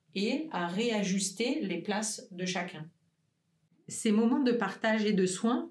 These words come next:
peuvent être l'occasion, dans le cas de situations de fin de vie, de se préparer, consciemment ou inconsciemment, à l'absence de l'autre à venir.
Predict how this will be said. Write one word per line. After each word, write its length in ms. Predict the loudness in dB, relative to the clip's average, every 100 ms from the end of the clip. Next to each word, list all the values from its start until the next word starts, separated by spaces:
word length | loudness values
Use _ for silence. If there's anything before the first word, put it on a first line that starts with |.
| -6
peuvent 180 | -4 0
être 180 | 0 2
l'occasion, 600 | 2 2 2 2 2 0
dans 120 | 0 2
le 140 | 2
cas 140 | 0
de 60 | -2
situations 640 | 0 -2 0 -2 0 2
de 120 | 2 2
fin 240 | 0 -2
de 80 | 0
vie, 240 | -2 -4 -10 -20 -12 -4
de 80 |
se 140 | 0 0
préparer, 640 | 2 0 0 0 0 0
consciemment 580 | 0 2 2 2 4 4
ou 120 | 4
inconsciemment, 720 | 0 -2 -4 -2 0 0 -2 -2
à 100 | 0
l'absence 480 | 0 0 0 2 2
de 80 |
l'autre 320 | 4 2 2 0
à 140 | 0
venir. 500 | 2 2 2 0 -6